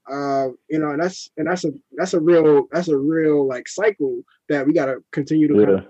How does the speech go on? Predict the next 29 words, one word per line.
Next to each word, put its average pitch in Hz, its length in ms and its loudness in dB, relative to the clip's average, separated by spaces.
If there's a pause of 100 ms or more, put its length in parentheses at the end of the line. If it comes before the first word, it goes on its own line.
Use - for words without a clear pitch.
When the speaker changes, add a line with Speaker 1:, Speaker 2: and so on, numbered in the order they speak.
(180)
Speaker 1:
work 170 200 -8
on. 131 320 -8 (220)
But, 160 180 2
like, 151 220 -2
even 226 140 -4
for 185 100 -4
myself, 139 540 -2
somebody 156 320 0
who 143 480 4 (260)
went 170 200 4
away 160 260 4
for 151 140 -2
school, 135 500 -2 (220)
had 165 120 0
an 175 60 0
opportunity 151 480 0
to 135 140 -4
travel 143 380 -2
abroad, 123 460 -4
and 127 80 -6
even 147 360 2
lived 143 160 2
out 131 180 -2
of, 123 100 -6 (160)
out 139 140 -4
of 127 80 -6
the 131 60 -8
state 208 440 0
for, 147 220 0